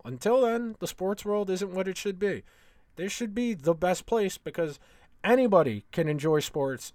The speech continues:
Anybody can love sports. And that's what this is about. Everybody should feel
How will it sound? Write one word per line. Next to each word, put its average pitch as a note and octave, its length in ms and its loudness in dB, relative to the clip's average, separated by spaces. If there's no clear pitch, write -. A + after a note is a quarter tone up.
Anybody D#3+ 680 0
can C3+ 180 -2
love C#3 200 2
sports. - 680 -10
And B2 400 -8
that's F#3+ 220 0
what A3+ 120 2
this G3+ 200 2
is E3+ 100 -2
about. G#2+ 320 -4
Everybody G#3 560 2
should F#3 220 -6
feel D#3+ 520 2